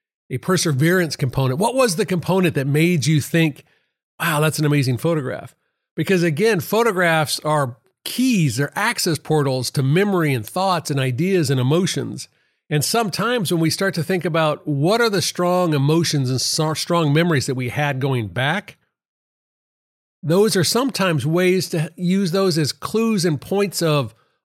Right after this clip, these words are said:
awareness when we're behind the camera, of what invokes with us strong memory, strong reaction,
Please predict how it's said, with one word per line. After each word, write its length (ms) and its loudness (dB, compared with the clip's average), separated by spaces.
awareness 720 2
when 120 0
we're 100 0
behind 340 0
the 80 0
camera, 500 -4
of 180 2
what 260 4
invokes 420 2
with 140 0
us 220 0
strong 440 0
memory, 400 0
strong 440 -2
reaction, 640 -2